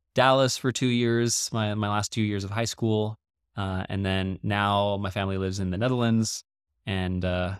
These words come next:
you know, I, I went to college on the East Coast, and now I'm here in California. So just a lot of bopping around, a lot of seeing new cultures, trying to learn some new languages, and not doing super well at that. But,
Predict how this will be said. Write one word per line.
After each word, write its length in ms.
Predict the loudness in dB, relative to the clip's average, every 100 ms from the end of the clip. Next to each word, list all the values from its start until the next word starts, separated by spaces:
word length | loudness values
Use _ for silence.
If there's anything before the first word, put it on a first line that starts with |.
| -12
you 140 | -6
know, 100 | -4
I, 280 | -2 0 -2
I 200 | -2 -2
went 160 | -2 -4
to 60 | -2
college 400 | 0 2 0 -4
on 60 |
the 80 | -2
East 140 | -2 0
Coast, 400 | 0 0 -4 -6
and 80 |
now 180 | -4 -4
I'm 120 | -4
here 180 | -6 -6
in 160 | -6 -8
California. 600 | -10 -14 -10 -10 -8 -10
So 320 | -8 -6 -8 -8
just 180 | -8 -4
a 60 |
lot 180 | 0 2
of 100 | 0
bopping 340 | 0 0 0
around, 540 | -2 0 0 -2 -4 -8 _ _ _ -4
a 40 |
lot 180 | 0 2
of 320 | 2 0 -2 -8 _ _ _ _ -8
seeing 280 | 0 2 4
new 100 | 2
cultures, 760 | 0 0 -2 -2 -2 -4 -6 -4
trying 180 | -2
to 60 | -2
learn 260 | -2 -2 -2
some 160 | -2
new 140 | -2 -2
languages, 560 | -4 -4 -4 -4 -4
and 260 | -6 -6 -8 -14 _
not 160 | -6 -2
doing 200 | -2 -2
super 240 | -4 -2
well 180 | 0 0
at 80 | -2
that. 260 | -6 -6 -6
But, 200 | -6 -6